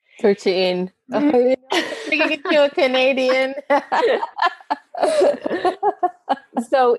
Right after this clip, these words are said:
Speaker 2: it was, um, it was more so just like, "Hmm,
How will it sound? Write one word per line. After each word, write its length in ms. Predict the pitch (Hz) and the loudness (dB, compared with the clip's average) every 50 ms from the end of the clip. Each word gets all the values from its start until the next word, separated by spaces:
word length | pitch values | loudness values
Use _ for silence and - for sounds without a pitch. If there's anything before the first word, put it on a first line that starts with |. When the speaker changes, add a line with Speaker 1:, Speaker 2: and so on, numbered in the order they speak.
| - | 0
Speaker 2:
it 180 | - 214 - - | 0 0 0 0
was, 380 | - 247 247 240 226 202 - | 0 2 2 2 2 0 0
um, 320 | 240 220 208 196 202 196 - - | -2 -2 -2 -2 -4 -8 -4 -2
it 100 | - 247 | -2 0
was 160 | 220 262 233 233 | 0 0 0 0
more 260 | 254 240 254 262 285 | -2 -2 -2 -2 -2
so 220 | - - 359 349 | -2 -2 -2 -2
just 460 | 294 247 - 226 208 202 - - - | -2 0 0 0 0 0 -4 -8 -4
like, 340 | 196 185 170 165 151 - - _ _ _ _ 262 | -2 0 2 2 0 -2 -6 _ _ _ _ -6
"Hmm, 240 | 233 196 156 139 | -4 -4 -4 -4